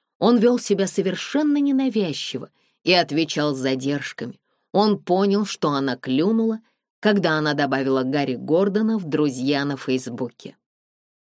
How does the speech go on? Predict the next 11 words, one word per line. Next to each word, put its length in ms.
Флирт 600
стал 380
более 400
выраженным, 680
и 140
теперь 340
ему 340
осталось 640
сделать 460
всего 460
один — 500